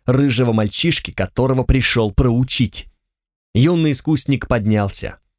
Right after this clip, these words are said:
Пришло время ехать к учителю, рассказывать новости —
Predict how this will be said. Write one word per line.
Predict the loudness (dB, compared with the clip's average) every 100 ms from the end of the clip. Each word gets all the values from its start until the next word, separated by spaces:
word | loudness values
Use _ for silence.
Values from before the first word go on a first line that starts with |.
| _ _ 0
Пришло | 2 2 0 2
время | 2 2 0
ехать | 0 -2 -2 -6
к | -2
учителю, | -4 -2 -2 -2 -4 -6 -14 _ _ _
рассказывать | -2 -2 0 0 0 0 -2 -2
новости — | 0 0 -2 -4 -8 -10